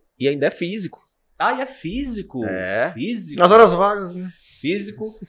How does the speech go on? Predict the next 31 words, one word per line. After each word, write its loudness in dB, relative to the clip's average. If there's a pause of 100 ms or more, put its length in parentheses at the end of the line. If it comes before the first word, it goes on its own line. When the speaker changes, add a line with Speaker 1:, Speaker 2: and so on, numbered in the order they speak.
(140)
Speaker 2:
Estamos -6
aqui -2
com -10
o -16
professor -4
Anderson 2
e -6
seja -6
muito -14
bem-vindo, -8
professor -10
Lenine. -8 (140)
Speaker 3:
Obrigado, 0
gente. -8 (480)
Obrigado 6
pela 4
oportunidade 6
de -4
estar 2
aqui -4
com -12
vocês -4
hoje. 0
É 0
muito -4
bom 2
a 4
gente -4
poder -2
conversar -2
sobre -4